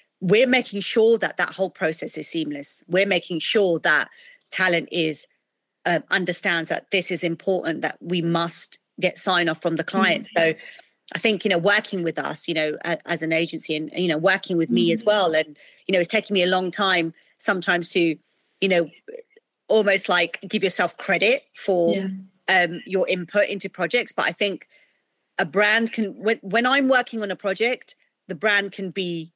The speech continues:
Speaker 1: reassured that it will go the way that they want it to go, because
Speaker 2: Yeah.
Speaker 1: I, I, I take that very, very seriously. Um, you know, that's a reflection on me and my work.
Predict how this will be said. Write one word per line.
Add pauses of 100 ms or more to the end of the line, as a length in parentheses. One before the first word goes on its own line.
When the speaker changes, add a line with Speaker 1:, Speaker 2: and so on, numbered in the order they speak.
Speaker 1:
reassured
that (100)
it
will
go
the
way
that
they
want
it
to
go,
because
Speaker 2:
Yeah. (320)
Speaker 1:
I, (220)
I,
I
take
that
very,
very
seriously. (400)
Um,
you
know,
that's
a
reflection
on
me
and
my
work.